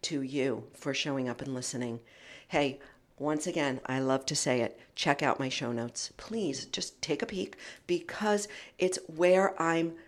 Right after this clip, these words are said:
putting out my links to connect with me in different ways, the stuff I'm doing with Gut Brain, the stuff I'm doing in mental fitness. I've got lots to share.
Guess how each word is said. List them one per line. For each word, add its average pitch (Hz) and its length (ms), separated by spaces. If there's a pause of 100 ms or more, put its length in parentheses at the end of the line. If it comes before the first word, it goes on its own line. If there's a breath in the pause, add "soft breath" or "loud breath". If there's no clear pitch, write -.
(200)
putting 208 340
out 160 200
my 147 120
links 135 460 (120)
to 135 360 (500 loud breath)
connect 151 480
with 151 180
me 131 320
in 131 140
different 139 340
ways, 131 300
the 107 80
stuff 156 260
I'm 143 80
doing 135 340
with 131 220
Gut - 220
Brain, 127 360 (360 loud breath)
the 131 80
stuff - 240
I'm 143 100
doing 135 280
in 135 120
mental 131 240
fitness. 127 500
I've 120 120
got - 200
lots 127 320
to - 80
share. 120 400